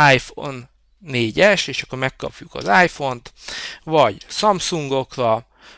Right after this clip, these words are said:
ugye Samsung Sensation, H T C Sensor, jobban rászülünk, akkor már csak a Samsungokat fogja a rendszer visszaadni.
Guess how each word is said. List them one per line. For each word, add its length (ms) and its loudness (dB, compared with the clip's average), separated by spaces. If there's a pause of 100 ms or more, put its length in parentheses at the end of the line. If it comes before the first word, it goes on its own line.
ugye 380 4
Samsung 960 -4
Sensation, 840 -2
H 240 6
T 320 -2
C 220 -6
Sensor, 560 -6 (1000)
jobban 640 -2
rászülünk, 1000 -2
akkor 280 -8
már 220 -2
csak 220 -10
a 60 -8
Samsungokat 1160 -12
fogja 520 -6 (260)
a 100 -6
rendszer 600 -2 (460)
visszaadni. 1080 0